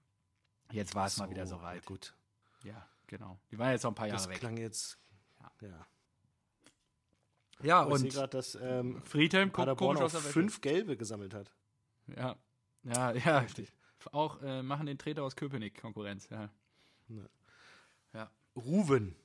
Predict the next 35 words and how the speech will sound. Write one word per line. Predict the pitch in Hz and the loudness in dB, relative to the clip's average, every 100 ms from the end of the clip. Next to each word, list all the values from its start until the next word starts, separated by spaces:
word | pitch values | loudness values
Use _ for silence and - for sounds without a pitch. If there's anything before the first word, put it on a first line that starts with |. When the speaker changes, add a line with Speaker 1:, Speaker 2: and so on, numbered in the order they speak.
| _ _ - | _ _ -6
Speaker 2:
Ruven. | 156 170 123 101 | -2 2 2 2
Was | 160 | 2
war | 175 | 4
mit | 165 135 | 4 2
Ruven | 156 156 127 | 2 4 2
los? | 101 101 - - _ _ _ _ _ _ _ _ _ _ _ _ _ _ _ _ | 0 -6 -8 -16 _ _ _ _ _ _ _ _ _ _ _ _ _ _ _ _
Er | - 170 120 - - 123 | -8 -6 -8 -12 -8 4
Speaker 1:
Ja, | 180 | 6
Speaker 2:
kann | 160 | 8
ja | |
auch | 135 | 6
nicht | 139 143 | 4 4
immer | 156 | 4
Speaker 1:
Ruven | 143 175 | 6 6
Hen-, | 180 | 6
Speaker 2:
treffen. | 156 135 | 4 6
Speaker 1:
Ladehemmung. | 147 175 147 143 127 110 _ - | 10 10 8 4 2 -4 _ 0
<laughs> | - 719 740 855 - 906 _ - - - - | 0 0 -14 -16 -16 -20 _ -20 -20 -16 -8
Ich | 139 | 0
weiß | 160 180 | 2 0
es | 131 | 0
nicht, | 139 117 139 | -2 -4 -8
keine | 160 147 | -4 -2
Ahnung. | 143 139 110 - - - | -2 -4 -6 -14 -16 -12
Man | 131 | -4
kann | 165 | -2
nicht | 165 | -2
immer | 165 156 | -2 -2
treffen, | 117 113 113 117 | -2 -8 -8 -8
ja, | 123 120 | -6 -6
in | 104 | -8
der | 123 | -10
Tat. | 120 127 113 | -8 -6 -6
Hat | 113 120 | -8 -12
jetzt, | 113 - | -12 -14